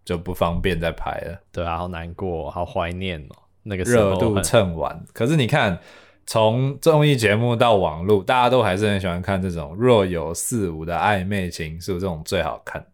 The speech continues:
Speaker 2: 对啊，大家都会狂凑，狂凑C P啊，这超奇怪。
Speaker 1: 就自己觉得这个C P我喜欢，我要凑这样。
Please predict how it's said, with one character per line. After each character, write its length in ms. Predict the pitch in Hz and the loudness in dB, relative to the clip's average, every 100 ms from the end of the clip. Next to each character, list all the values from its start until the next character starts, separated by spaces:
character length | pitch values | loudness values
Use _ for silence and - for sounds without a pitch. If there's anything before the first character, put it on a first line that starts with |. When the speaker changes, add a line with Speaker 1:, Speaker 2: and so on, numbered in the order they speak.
| _ | _
Speaker 2:
对 160 | 185 180 | 2 4
啊， 160 | 160 | 4
大 120 | 165 196 | 4 4
家 140 | 190 | 4
都 140 | 190 | 4
会 160 | 190 180 - - | 4 4 2 2
狂 340 | 117 107 127 | 4 4 2
凑， 500 | - - 143 117 113 | -2 4 4 4 0
狂 360 | - 110 113 131 | 0 0 2 -4
凑 340 | - 160 123 | 2 4 4
C 640 | - - - 123 120 123 | 2 -6 0 2 4 2
P 420 | 120 - 107 110 | 0 -2 0 4
啊， 280 | 101 85 90 - | 4 4 0 -4
这 140 | 147 180 | 4 6
超 0 | |
奇 20 | |
怪。 100 | 135 | 6
Speaker 1:
就 60 | |
自 20 | 185 | 6
己 200 | 127 98 | 2 4
觉 80 | 107 | 6
得 340 | 113 117 - _ _ - - | 8 6 2 _ _ -14 -8
这 120 | - 147 | 2 4
个 60 | |
C 240 | 131 127 123 | 4 0 2
P 120 | 127 | 6
我 160 | 110 | 6
喜 240 | 117 95 76 | 4 0 0
欢， 280 | 87 78 - _ | 0 0 -6 _
我 80 | 85 | -2
要 120 | 90 98 | 0 0
凑 420 | - 131 - - | 0 0 0 -8
这 80 | |
样。 80 | 76 | -14